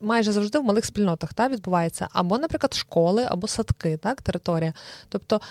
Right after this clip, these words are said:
збирає більша група людей, вони якось ще на менші підгрупи поділені, чи це домогосподарство, чи це класи, як, наприклад, в школі, та, чи окремо там кухня, окремо, е, діти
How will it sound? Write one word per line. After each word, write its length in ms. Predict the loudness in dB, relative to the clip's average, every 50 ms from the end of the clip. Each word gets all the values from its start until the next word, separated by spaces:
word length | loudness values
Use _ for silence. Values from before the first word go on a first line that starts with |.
| -8 -4
збирає 340 | 0 2 4 4 4 4 4
більша 260 | 4 2 2 2 2
група 240 | 2 2 2 2 2
людей, 380 | 2 2 2 2 2 0 0 0
вони 220 | 0 0 2 2
якось 260 | 2 2 2 0 -2 -2
ще 200 | 2 2 2 2
на 80 | 4
менші 260 | 2 2 2 0 -2
підгрупи 360 | -4 -2 2 2 2 2 2 2
поділені, 400 | 2 4 4 4 4 2 0 0
чи 100 | 0 0
це 120 | 0 0
домогосподарство, 720 | 2 2 2 2 0 0 0 2 4 4 4 4 2 -2 -4
чи 120 | -4 -4
це 100 | -8 -8
класи, 440 | -6 0 2 4 4 4 4 2 0
як, 160 | 0 0 0
наприклад, 320 | 2 2 2 2 0 -2 -6
в 40 |
школі, 280 | -4 0 2 2 2 2
та, 180 | 0 -2 -2 -2
чи 120 | -2 -6
окремо 300 | -6 -4 -2 -2 -2 -2
там 160 | -2 -2 -4 -2
кухня, 440 | 0 0 0 0 0 -2 -2 0
окремо, 380 | 0 -2 -2 -2 0 0 -2 -4 -6 -10 -16 -16 -16 -16 -14 -6 -2
е, 220 | 0 0 2 0
діти 420 | 0 0 0 0 4 4 4 4